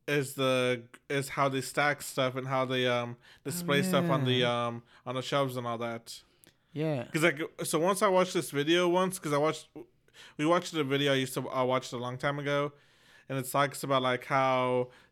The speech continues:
Speaker 1: the mo-, more expensive stuff is typically around eye level. And I, I never, I was like, "No, it is." I, like, I was a little skeptical after watching the video. So next time I went to the grocery store, I checked it out.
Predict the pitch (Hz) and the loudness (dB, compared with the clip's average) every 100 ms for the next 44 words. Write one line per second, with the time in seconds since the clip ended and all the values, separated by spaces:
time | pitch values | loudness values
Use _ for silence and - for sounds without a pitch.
0 | - 147 147 147 151 147 139 127 - - | -2 2 4 2 0 0 0 0 -6 -4
1 | 139 139 160 - 165 156 147 135 - 156 | -4 -2 -6 -6 0 0 0 -4 -2 -2
2 | 139 143 143 131 123 - 127 135 143 156 | 0 0 2 2 -2 -2 0 0 2 0
3 | 156 160 160 160 _ _ _ - - - | 2 0 0 -4 _ _ _ -20 -20 -10
4 | 139 139 139 - 170 170 185 185 - 151 | -2 0 0 -4 -4 0 2 2 0 -4
5 | 156 147 147 - 160 214 294 - 165 165 | -4 -2 -4 -6 -8 -4 -4 -2 -4 -8
6 | _ - 156 151 - 202 226 190 175 151 | _ 0 2 2 4 6 6 6 4 4
7 | - 160 151 139 139 139 151 135 135 135 | 0 0 0 0 2 0 0 -2 0 0
8 | 123 123 139 143 143 147 143 143 151 139 | 0 -2 -4 -4 -2 -2 -2 -2 0 0
9 | 131 - - - 139 120 120 127 143 175 | 0 -4 -20 -6 -4 0 -2 -4 -4 0
10 | 160 131 127 143 131 127 127 147 147 | 2 0 -2 -6 -4 -2 2 2 0